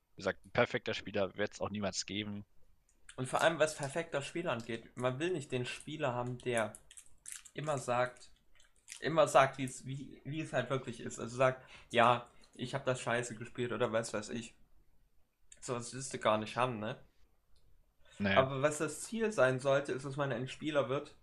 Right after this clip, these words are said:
Speaker 2: Du kannst, keine Ahnung, du kannst deine Mates meinetwegen anlügen bis zum geht nicht mehr. Solange du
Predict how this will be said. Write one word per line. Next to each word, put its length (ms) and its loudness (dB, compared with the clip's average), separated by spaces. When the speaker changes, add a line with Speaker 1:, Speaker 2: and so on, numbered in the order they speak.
Speaker 2:
Du 60 -2
kannst, 300 4
keine 200 0
Ahnung, 200 0
du 40 -10
kannst 240 -2
deine 360 0
Mates 540 2
meinetwegen 560 2
anlügen 400 0
bis 160 -6
zum 140 -4
geht 240 -6
nicht 160 -6
mehr. 240 -2
Solange 260 4
du 280 -4